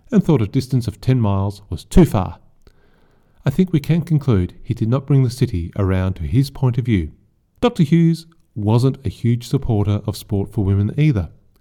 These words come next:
so you can assume he would have been horrified at the sight of women playing football on the Junction Oval in August. Thousands of men, though, were there to watch the Fleetwoods take on the Chortleys, two teams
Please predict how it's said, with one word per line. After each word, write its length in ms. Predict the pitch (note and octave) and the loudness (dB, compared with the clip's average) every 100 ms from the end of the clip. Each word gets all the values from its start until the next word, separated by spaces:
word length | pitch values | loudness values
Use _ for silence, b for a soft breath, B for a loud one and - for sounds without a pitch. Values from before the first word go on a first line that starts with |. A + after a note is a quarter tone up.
| _ _ _ _ _ | _ _ _ _ _
so 120 | - | 0
you 100 | G3+ | 0
can 120 | G#3+ | 2
assume 480 | G#3+ - C3+ A#2+ A#2 - | 2 2 0 2 0 -2
he 200 | F3+ F3+ | 0 0
would 160 | F3 | 0
have 140 | F3+ E3+ | -2 0
been 160 | E3+ | -2
horrified 760 | - - F3+ A2 - E2+ E2 - | -2 0 0 0 -2 -4 -6 -8
at 100 | G#2 | -10
the 80 | G#2+ | -8
sight 380 | F#2 A2 G#2+ G#2 | -4 0 0 0
of 160 | F#2+ F2 | -4 2
women 400 | A2+ C#3 E2 C#2+ - | 4 4 2 -6 -6
playing 300 | C3 D#3 E3+ | 2 4 4
football 520 | D3+ - G2 G2 - | 0 -2 -2 -2 -4
on 80 | F#2+ | -6
the 80 | F2 | -4
Junction 400 | B2 C3+ - C#3+ | -2 -4 0 2
Oval 300 | A#2 A2+ A2 | 2 0 0
in 100 | G#2 | 0
August. 400 | F2+ - - - _ _ _ _ _ _ _ _ | -2 -6 -14 -20 _ _ _ _ _ _ _ _
Thousands 440 | G#2 A2+ B2 G#2 | 2 2 2 0
of 80 | F#2 | 2
men, 280 | A2+ B3 D#3 | 2 2 2
though, 300 | F#2 A#2+ C#3 - - | 2 0 -2 -8 -4
were 120 | G#2+ | -2
there 400 | G2+ A#2+ D#3+ F#3 | 2 2 2 0
to 200 | - A#2 | -2 -2
watch 280 | A2+ C3 - | -2 -4 -6
the 100 | G#2 | -6
Fleetwoods 560 | - F3 G3 E3+ E3+ - _ _ - | 2 2 4 2 2 -12 _ _ -2
take 260 | F#3 - | -2 2
on 80 | F#3 | 2
the 80 | F3+ | 2
Chortleys, 680 | F3+ C#3+ - G2 - - _ _ _ _ _ _ _ _ | 2 0 0 -8 -8 -16 _ _ _ _ _ _ _ _
two 180 | - C#4 | 0 2
teams 480 | - B2 F#2 G#2+ | 4 2 2 -4